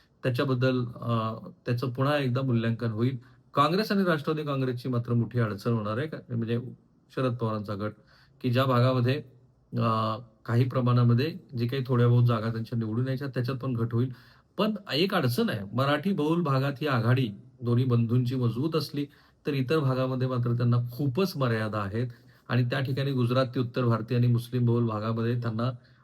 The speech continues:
आपली ही आघाडी कशी विजयी करायची ह्याबद्दल, अ, मोठे प्रयत्न करावे लागणार. आणि सगळ्यात महत्त्वाचे म्हणजे बंडखोरी, गटबाजी रोखून सीट ॲडजस्टमेंट करणं हे एक मोठं आव्हान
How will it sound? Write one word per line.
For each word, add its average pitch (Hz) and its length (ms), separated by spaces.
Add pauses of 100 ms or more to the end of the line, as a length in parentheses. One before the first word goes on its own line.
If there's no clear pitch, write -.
(100)
आपली 127 260
ही 143 140
आघाडी 127 460 (380)
कशी 135 260
विजयी 165 360
करायची 127 520 (320)
ह्याबद्दल, 131 760 (300)
अ, 123 120 (580)
मोठे 120 380
प्रयत्न 127 320
करावे 123 280
लागणार. 143 480
आणि 165 120
सगळ्यात 160 320
महत्त्वाचे 151 320
म्हणजे 156 220
बंडखोरी, 147 680
गटबाजी 139 640
रोखून 131 540 (500)
सीट - 400
ॲडजस्टमेंट 147 520
करणं 117 480
हे 139 80
एक 143 120
मोठं 127 240
आव्हान 120 380